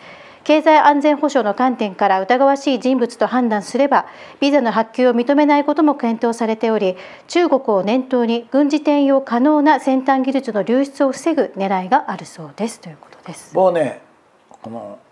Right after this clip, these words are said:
Speaker 2: 官僚の嘘つきがね、ここまで来たかっていう感じですよ。
Speaker 1: うん。
Speaker 2: 僕が大学の先生の時ね、
Speaker 1: はい。
Speaker 2: 文部科学省はね、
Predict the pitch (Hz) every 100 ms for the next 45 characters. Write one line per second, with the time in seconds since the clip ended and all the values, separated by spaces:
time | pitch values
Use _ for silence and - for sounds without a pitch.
0 | _ _ - - 190 220 214 214 196 170
1 | 151 196 185 - 139 110 98 107 - _
2 | _ _ _ _ _ _ _ _ - 175
3 | 226 175 - 139 117 - - - - -
4 | _ _ _ 180 170 143 _ _ 233 247
5 | 185 175 175 170 170 151 165 160 117 95
6 | 120 120 - 180 165 143 _ _ _ _
7 | 165 233 254 240 226 226 220 - 123 98
8 | 113 98